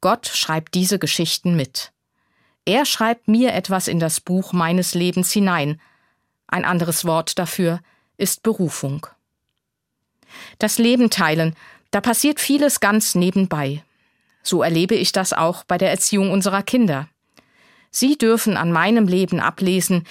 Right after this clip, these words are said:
wie ich zu entscheidenden Fragen stehe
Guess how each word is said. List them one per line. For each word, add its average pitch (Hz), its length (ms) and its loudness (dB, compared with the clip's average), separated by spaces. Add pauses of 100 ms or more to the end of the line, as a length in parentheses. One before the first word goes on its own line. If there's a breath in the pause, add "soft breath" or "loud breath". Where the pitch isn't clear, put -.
(160 loud breath)
wie - 140 -2
ich - 260 -2
zu 214 140 0
entscheidenden 185 720 0
Fragen 170 400 0
stehe 160 420 -2